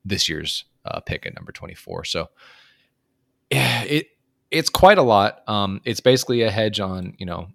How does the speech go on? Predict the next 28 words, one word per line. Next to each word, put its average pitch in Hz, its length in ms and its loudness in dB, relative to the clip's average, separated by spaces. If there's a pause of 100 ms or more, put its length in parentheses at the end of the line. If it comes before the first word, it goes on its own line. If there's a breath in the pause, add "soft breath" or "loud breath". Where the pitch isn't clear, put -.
(120)
if 101 100 -8
Giannis 113 340 2
leaves, 104 560 -2
they 92 200 -6
get 92 200 -4 (440)
the 104 100 -6
farm. 82 320 -6 (460)
They 90 120 -4
get, 87 200 -6 (240)
you 98 80 -8
know, 85 240 -8 (120)
everything 104 420 0
that, 92 260 -4
uh, 90 240 -6
a 95 80 -8
crappy 90 320 -6
Bucks 90 240 -10
team 87 180 -10
is 85 80 -10
gonna 87 160 -8
be 98 100 -12
picking - 340 -8
from, 85 360 -8 (100)
you 85 120 -6
know, 76 100 -6
twenty-four 90 460 -6
to 85 80 -10
twenty-seven. 82 580 -10